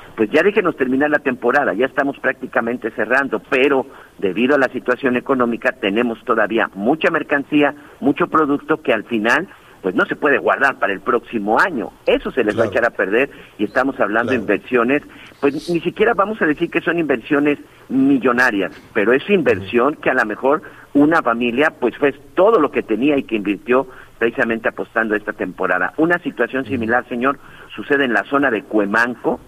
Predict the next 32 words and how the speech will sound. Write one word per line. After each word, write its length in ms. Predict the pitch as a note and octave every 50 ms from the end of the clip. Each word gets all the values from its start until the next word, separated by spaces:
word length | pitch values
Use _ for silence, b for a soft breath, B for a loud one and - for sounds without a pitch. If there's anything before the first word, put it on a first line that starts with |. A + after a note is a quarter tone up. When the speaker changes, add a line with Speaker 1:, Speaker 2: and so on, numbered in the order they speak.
| - -
Speaker 1:
prácticamente 720 | G#2 G#2+ G#2+ - A#2+ - G#2+ G2+ G2+ G#2 A2 G#2 A#2+ G2
también 280 | G2 G2 G2+ A2 A2
en 80 | A2+ G#2
la 120 | F#2+ F#2
zona 240 | - A2+ A2 A2+ A2
de 100 | G#2 F#2
Nativitas, 640 | G2 F2+ - - G2 F#2+ G#2+ A2 - - C3+ C3+ C3+ B B B B B B B -
en 120 | G2 G#2
la, 140 | G2+ G2 F#2+ -
en 160 | - G2 G2 G2
la 260 | F#2+ F#2 F2+ D#2+ - -
delega-, 400 | G2 G#2 G2 G2 G2 F#2 G2 F#2 - - -
en 100 | G#2+ G2+
la 60 | G2+
alcaldía 420 | G#2 - - G#2+ G#2 F#2+ A#2 B2
Xochimilco, 560 | - - A2 - - G#2 F#2+ G2+ G#2+ G#2 - A2+
perdón, 320 | - F#2+ F#2+ G2 G2 G2+
ahora 220 | G2 G2 G#2+ A2+
alcaldías, 560 | A2 G2+ - G2+ F2+ F2 G#2 G#2+ G#2 A#2+ C3 B B B B B B B
en 120 | F#2+ A2 G#2+
donde 200 | A2+ A2+ A#2 A2+
todos 320 | - - F#3+ G#3 G3+ G3+
estos 220 | F#3+ F#3+ G#3 G3 -
floricultores, 760 | C#3 C#3+ C3+ C3+ - B2 B2 G#2 - - D3 C3+ C3+ D#3 C#3+ -
bueno, 180 | C#3 C#3+ C3+
pues 160 | - A2+ G#2+ - A2
ahí 180 | A2 C#3 D3+
tenían, 420 | - - C#3 C3 C3+ C#3 C#3+ C#3+ C3+
este, 540 | C3 B2+ - - - - A2 G#2 G2+ - -
invertidas 640 | B2+ A#2+ A#2 A2+ A2+ A#2+ G#2 G#2 - D#3 D#3+ D#3 -
sus 160 | B2 A2 -
esperanzas 680 | G#2 - - - A2 A2 B2+ C3+ C3 - - D#3+ D#3+